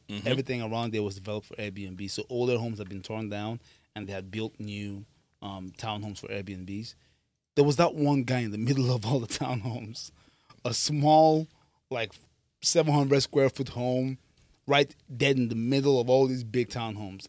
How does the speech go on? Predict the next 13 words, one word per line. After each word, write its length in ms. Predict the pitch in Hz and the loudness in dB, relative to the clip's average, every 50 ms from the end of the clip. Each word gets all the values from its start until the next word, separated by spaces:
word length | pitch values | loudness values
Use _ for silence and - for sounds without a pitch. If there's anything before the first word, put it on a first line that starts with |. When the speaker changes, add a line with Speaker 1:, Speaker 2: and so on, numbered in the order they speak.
| _ - - | _ -12 -10
Speaker 2:
And 100 | 120 113 | -8 -6
the 60 | 110 | -4
guy 100 | 117 120 | -4 -4
had 160 | 120 127 117 | -2 -2 -4
a 60 | 107 92 | -6 -6
sign 320 | - - 123 117 110 104 | -6 -6 -6 -4 -6 -6
that 140 | 95 92 90 | -8 -8 -8
said, 340 | - - 107 104 101 101 104 _ _ _ _ _ _ _ _ _ _ _ _ - - | -8 -6 -4 -4 -6 -6 -8 _ _ _ _ _ _ _ _ _ _ _ _ -12 -10
"I 60 | 110 | -8
am 120 | 104 104 | -6 -6
an 120 | 104 98 101 | -6 -6 -8
informed 480 | 104 98 - - 135 135 139 139 131 110 | -10 -10 -8 -6 -4 -4 -4 -4 -4 -6
homeowner. 680 | 120 123 120 - - - 120 120 123 127 135 151 170 | -6 -6 -6 -8 -8 -8 -8 -6 -6 -6 -6 -8 -8